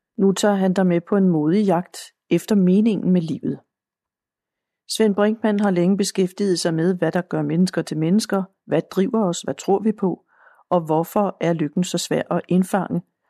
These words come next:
Nu tager han dig med på en modig jagt efter meningen med livet, og stiller spørgsmålet, der kan give selv den mest frygtløse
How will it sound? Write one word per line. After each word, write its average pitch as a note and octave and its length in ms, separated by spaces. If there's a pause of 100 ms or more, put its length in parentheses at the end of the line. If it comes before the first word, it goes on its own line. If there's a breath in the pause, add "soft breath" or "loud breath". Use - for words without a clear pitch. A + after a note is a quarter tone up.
(180)
Nu G3+ 160
tager A3 200
han G3+ 200
dig F#3+ 120
med F#3 160
på G3+ 140
en F#3+ 100
modig F3+ 320
jagt F3+ 400
efter F3+ 240
meningen G3+ 460
med F3+ 80
livet, E3+ 400 (400)
og E3+ 80
stiller F#3 260
spørgsmålet, F3+ 760
der F3 80
kan D#3+ 260
give F3 180 (140)
selv - 260
den F3+ 200
mest F3 300
frygtløse F#3 840